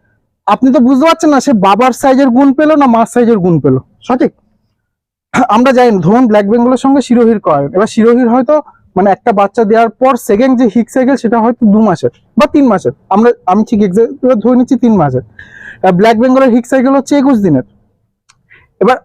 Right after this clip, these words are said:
আপনি তো জানেন না তার যে মেয়ে বাচ্চাটা এলো সে কি বাবার গুণ পেলো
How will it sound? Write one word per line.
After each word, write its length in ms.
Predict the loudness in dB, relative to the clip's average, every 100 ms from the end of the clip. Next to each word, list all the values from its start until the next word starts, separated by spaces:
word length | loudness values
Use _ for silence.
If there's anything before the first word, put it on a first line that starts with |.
| -2
আপনি 260 | -2 0 0
তো 60 |
জানেন 260 | 2 2 2
না 100 | 0
তার 160 | 0 0
যে 80 | 2
মেয়ে 220 | 2 2
বাচ্চাটা 380 | 0 0 -2 2
এলো 240 | 2 2 0 -2 _ -6
সে 120 | -2
কি 100 | 0
বাবার 380 | 2 2 2 2
গুণ 160 | 0 0 0
পেলো 280 | 0 2